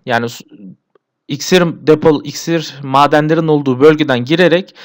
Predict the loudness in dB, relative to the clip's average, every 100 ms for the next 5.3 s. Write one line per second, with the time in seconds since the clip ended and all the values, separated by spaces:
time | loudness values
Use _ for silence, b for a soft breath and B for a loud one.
0 | B B B _ 4 6 6 4 -4 -4
1 | -2 0 0 2 2 4 2 2 2 2
2 | 0 0 -4 0 0 0 -4 -4 0 0
3 | 2 2 2 -6 -2 0 2 2 4 2
4 | 2 -2 -4 -6 -2 2 2 0 -4 -6
5 | -6 -4 -4